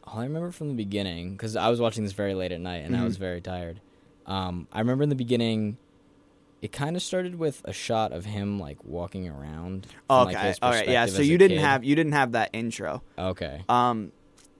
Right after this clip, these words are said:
Speaker 2: the intro is, like, it's just, like, credits rolling with, like, all the characters' names and
Speaker 1: Mm-hmm.
Speaker 2: stuff. It's kinda like ending credits, but it's in the beginning.
Speaker 1: Okay.
Speaker 2: And, um, it's got,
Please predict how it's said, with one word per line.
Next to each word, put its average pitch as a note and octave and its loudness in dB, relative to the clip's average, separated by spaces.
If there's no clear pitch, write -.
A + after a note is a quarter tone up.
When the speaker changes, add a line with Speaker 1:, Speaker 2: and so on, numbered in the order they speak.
Speaker 2:
the D3 6
intro E3+ 4
is, B2+ -2
like, B2+ 0
it's C#3+ 4
just, E3+ 0
like, C#3+ 4
credits C3+ 4
rolling C3+ 6
with, A#2+ 0
like, A2+ 2
all A2 2
the G#2 0
characters' A2 -4
names A2+ -2
and A2 0
Speaker 1:
Mm-hmm. G2 -4
Speaker 2:
stuff. A2+ 0
It's A2+ -4
kinda D3 2
like A#2+ 2
ending A#2 0
credits, B2 2
but A#2 -6
it's G#2+ -6
in G#2 -8
the G#2+ -4
beginning. G2+ -4
Speaker 1:
Okay. E2+ -10
Speaker 2:
And, A#2 4
um, A2 2
it's C3 0
got, C3+ 8